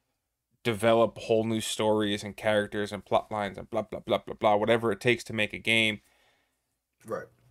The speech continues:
Speaker 1: All they've gotta do is practice their skill in building a world and character creation and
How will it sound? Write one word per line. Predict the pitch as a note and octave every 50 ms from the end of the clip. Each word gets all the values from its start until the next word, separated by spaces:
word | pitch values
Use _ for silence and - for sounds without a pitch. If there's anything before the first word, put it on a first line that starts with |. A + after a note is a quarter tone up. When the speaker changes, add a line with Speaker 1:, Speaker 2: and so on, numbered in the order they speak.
| _ -
Speaker 1:
All | B2+ C#3+ D3+
they've | D#3 D#3+ D3+ B2+
gotta | D3 D3 C#3 C3
do | B2 D3+ D#3
is | C#3 C#3+
practice | - - - B2 A#2+ A#2+ - - A#2+ A2
their | - - A2+ G#2+
skill | G2+ - - - C3+ C3 C3 A#2+
in | G#2 G#2+ G#2 G2+ F#2+ - _ _ -
building | C3+ A#2+ A#2 A#2 A2+ A2+ A2
a | G#2+
world | G#2+ G#2 G#2+ A2 A#2+ A#2+ A2+ G#2 G2+ G#2+
and | G2+ G2 F#2+ F#2+ G2 F#2+ F#2+ F#2+ G2+ G2 _ _ _ _ _
character | - - A#2+ A#2+ B2+ B2 A#2+ B2 A2
creation | G#2 - A#2 G#2+ G2+ G2 G2+ G2+ - - G2+ G2+ G2+ - -
and | F#2+ F#2 F#2 F#2+